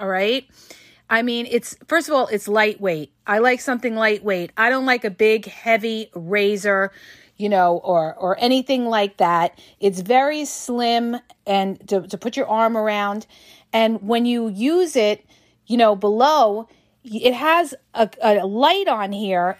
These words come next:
that makes it so easy, so easy to see what you're doing. It's not like, uh, you can't see what you're shaving down below. This, this would make a great gift for, for the holidays, for your man,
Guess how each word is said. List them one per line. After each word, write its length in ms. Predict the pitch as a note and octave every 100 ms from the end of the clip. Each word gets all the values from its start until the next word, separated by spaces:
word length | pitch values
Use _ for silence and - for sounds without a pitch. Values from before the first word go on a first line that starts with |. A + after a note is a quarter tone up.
| -
that 160 | -
makes 280 | B3+ D4+ -
it 120 | C4
so 420 | - - D#4 F4+ -
easy, 720 | C4+ D#4 D#4 A3 F3 C#3 D3 _ _
so 320 | - C#4 -
easy 420 | C#4+ B3+ A3 A3
to 80 | G3
see 320 | - - C#4
what 180 | B3+ A#3
you're 140 | A3+
doing. 380 | G3+ A#3+ G#3+ F3
It's 180 | F#3 G3
not 220 | C4 B3+
like, 260 | B3 A3 A3+
uh, 220 | G#3 F#3+ - - -
you 120 | - A3
can't 300 | C4+ B3+ B3
see 240 | - C4+
what 240 | G#3 A3+
you're 120 | G#3 G3
shaving 540 | - C4 B3 A3+ G#3+
down 280 | F#3+ F#3 G3
below. 580 | C4 D#4 F#4 F4 D#3 - - - _ _
This, 240 | E4+ G#4+ A4
this 240 | - A4+ -
would 140 | G4+
make 220 | F4 F4
a 80 | D#4
great 600 | A3 A#3+ C4 E4 F#4 -
gift 640 | - F4 G#3 E3+ - - - _ _ _ _ _
for, 400 | _ C4+ B3+ - - A3+
for 320 | - A#3 A3
the 100 | G#3+
holidays, 960 | G#3+ C#4 D4 D#4 D4+ D#4 D#4 D#4+ - - _
for 480 | _ - B3 A3 G3
your 240 | F#3 F#3
man, 800 | F#3 G#3+ C#4 C#4+ C#4+ C#4+ C#4 C#4+